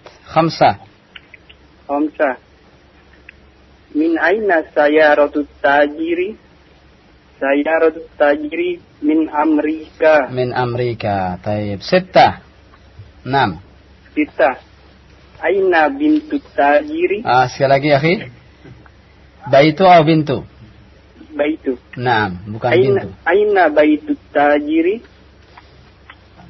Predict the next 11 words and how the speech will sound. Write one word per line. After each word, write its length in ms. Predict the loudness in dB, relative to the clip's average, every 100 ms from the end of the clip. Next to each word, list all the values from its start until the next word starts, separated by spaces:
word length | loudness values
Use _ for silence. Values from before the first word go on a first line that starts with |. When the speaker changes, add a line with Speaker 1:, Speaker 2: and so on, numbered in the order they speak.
| -20 -20 -20 -20 -20 _ _ -20 -20 -20 _ _ -18 -6
Speaker 1:
Enam. 400 | -2 -2 -2 -14 -20 -20 _ _ _
Speaker 2:
Gimana? 480 | -16 -8 -6 -6 -8 -16 -20 -20 _ _ _ -20 -20 _ _ -20 _ -16
Speaker 1:
Nah, 160 | -10 -6
jawab. 480 | -2 2 4 2 -2 _ _ -20 _ _ _ _ _ _ _ _ _ _ _ -20 -20 _ -20 -14
Speaker 2:
Bintu 400 | 0 0 2 0 -2 0
tajiri 640 | 4 4 2 -2 0 0
amama. 800 | 0 0 2 2 2 2 0 -2 -12 _ _ _
Speaker 1:
Baitut. 720 | -12 4 4 6 2 2 -2 -4 _ -14 -14 -16 -20 -20 -20 -20 _ _ -2
Speaker 2:
Baitu 400 | 2 4 4 -2 -2 2
tajiri 640 | 4 4 2 0 0 2 0
amama 880 | 0 2 2 4 4 2 4 4 4